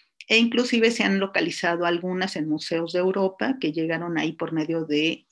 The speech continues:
eh, Augusto Genan, otro coleccionista.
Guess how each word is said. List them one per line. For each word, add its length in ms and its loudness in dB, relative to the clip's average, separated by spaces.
eh, 240 -10
Augusto 720 -2
Genan, 580 -2
otro 300 -8
coleccionista. 800 -12